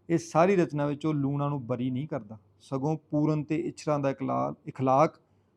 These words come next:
ਬਰਕਰਾਰ ਰੱਖਦਾ ਹੈ। ਉਸ ਸਮੇਂ ਦੇ ਲੇਖਕਾਂ, ਕਵੀਆਂ ਨੇ ਇਸ ਰਚਨਾ ਦੇ ਹੱਕ ਤੇ ਵਿਰੋਧ ਵਿੱਚ ਬਹੁਤ ਕੁਝ ਲਿਖਿਆ, ਪਰ ਜੇ ਮੂਲ ਰੂਪ ਵਿੱਚ ਦੇਖਣਾ ਹੋਵੇ ਤਾਂ ਸ਼ਿਵ ਸਿਰਫ ਲੂਣਾ ਨੂੰ ਕੇਂਦਰ ਬਿੰਦੂ ਇਸ ਕਰਕੇ ਰੱਖਦਾ ਹੈ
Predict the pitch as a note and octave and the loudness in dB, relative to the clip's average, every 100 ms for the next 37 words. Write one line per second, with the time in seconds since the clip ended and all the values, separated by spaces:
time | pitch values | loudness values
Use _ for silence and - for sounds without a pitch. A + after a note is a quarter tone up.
0 | - C3 C#3+ D3 C#3 C#3 C3 A#2 A2 G#2 | -4 -2 0 2 4 4 0 -6 -14 -14
1 | _ _ _ _ _ _ _ F#3+ F#3 F#3 | _ _ _ _ _ _ _ 2 4 4
2 | F3+ E3 E3 D3+ C#3+ - D3+ D3+ C#3+ _ | 4 6 4 4 0 0 -2 -2 -4 _
3 | D3 C#3 D3 D3 C#3+ C#3+ _ _ _ _ | 0 0 0 -2 -4 -10 _ _ _ _
4 | _ _ _ _ D3+ E3 F3 F3 D3+ C#3+ | _ _ _ _ 2 6 8 6 2 0
5 | D3+ D3+ C#3+ A#2+ A2+ - D3+ - - C#3+ | 0 0 0 -2 -4 -8 -14 -10 -6 -2
6 | C3 D3+ D3+ C#3 A#2+ D#3 - C3+ A#2+ A2+ | 0 0 0 -4 -2 -4 -4 -8 -8 -10
7 | A2+ A2+ _ _ _ _ _ E3 C#3 C#3+ | -16 -20 _ _ _ _ _ 2 4 6
8 | E3 D3+ D#3 F#3+ F#3+ E3 D#3 C#3 C#3 - | 6 6 4 4 2 0 -4 -4 -4 -2
9 | C#3+ C#3 - _ C#3 C3 B2 A2+ _ _ | -4 -4 -10 _ 0 0 0 -4 _ _
10 | _ - D#3 - - - F3 F3+ F3+ _ | _ -2 -2 -2 -8 2 2 2 -8 _
11 | _ - F3 F3 D3 C#3 C#3+ C#3+ D3 D3 | _ -2 0 0 0 0 2 0 0 -4
12 | - D#3 D3 D3 D#3 D3 C#3+ C#3+ F3 F3 | -4 -2 0 0 0 -2 -2 -2 -2 -2
13 | - G3+ - B2+ A2+ A2 C3 | 0 -2 0 -4 -4 -6 -6